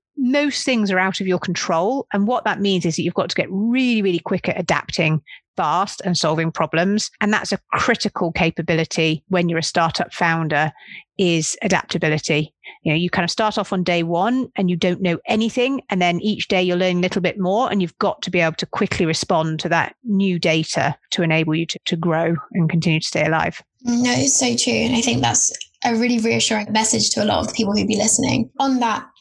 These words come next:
Speaker 2: like, topic of values, I guess, your whole business model is really strung on ethics and morals.
Speaker 1: Mm.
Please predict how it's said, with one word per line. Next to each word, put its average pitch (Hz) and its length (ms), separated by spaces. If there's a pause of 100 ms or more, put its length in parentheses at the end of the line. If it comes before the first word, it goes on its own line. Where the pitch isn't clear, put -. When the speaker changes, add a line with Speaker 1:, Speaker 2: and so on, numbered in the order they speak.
(120)
Speaker 2:
like, - 280
topic - 320
of 202 100
values, 196 380
I 190 100
guess, - 640
your 226 100
whole 269 160
business 226 400
model 190 240
is 190 140
really 196 160
strung 196 300
on 185 280
ethics - 400
and 196 140
morals. 202 500
Speaker 1:
Mm. 185 120